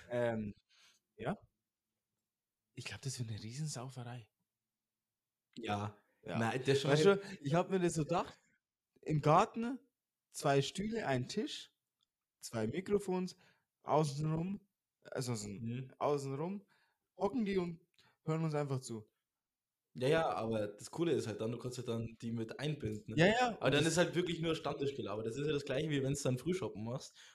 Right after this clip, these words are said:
Speaker 2: und einfach die zwei, da wo die Idee eigentlich entstanden ist von unserem
Speaker 1: Ja.
Speaker 2: Podcast, jetzt da, damals einfach zwei Mikrofone hingestellt, das, und dann hochladen, das
Speaker 1: Ja.
Speaker 2: wäre dann der Podcast gewesen, wäre halt noch mehr Geschmack
Speaker 1: Das machen
Speaker 2: dabei
Speaker 1: wir, das ist
Speaker 2: rauskommen.
Speaker 1: special.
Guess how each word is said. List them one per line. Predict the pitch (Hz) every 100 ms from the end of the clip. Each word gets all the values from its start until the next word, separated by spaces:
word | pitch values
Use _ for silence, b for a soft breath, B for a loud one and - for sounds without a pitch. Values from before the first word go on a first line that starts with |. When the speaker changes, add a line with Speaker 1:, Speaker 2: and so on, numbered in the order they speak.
| B
Speaker 2:
und | 104
einfach | 120 139
die | 156
zwei, | - 151 - - _
da | - 165 180
wo | 190
die | 165 190
Idee | 180 - 170 196
eigentlich | 175 165 -
entstanden | 156 - - 120
ist | 151 151
von | 156
unserem | 139 131 120
Speaker 1:
Ja. | 139 180
Speaker 2:
Podcast, | 156 - B B -
jetzt | - - -
da, | 156 208 226 - -
damals | 127 175 190 185
einfach | 147 175 185 180 -
zwei | 151
Mikrofone | 151 196 - 139
hingestellt, | 147 147 - 156 - B B
das, | 123 - 139 - - -
und | - 127
dann | 139
hochladen, | 165 - 135 131
das | 131 -
Speaker 1:
Ja. |
Speaker 2:
wäre | 127
dann | 131
der | 123 - _ _
Podcast | - 139 - 151 -
gewesen, | 143 143
wäre | 131
halt | 147 143
noch | 147 -
mehr | 107
Geschmack | 107 113
Speaker 1:
Das | 110
machen | - -
Speaker 2:
dabei | -
Speaker 1:
wir, |
das | 110
ist | 110
Speaker 2:
rauskommen. | 107 165
Speaker 1:
special. | -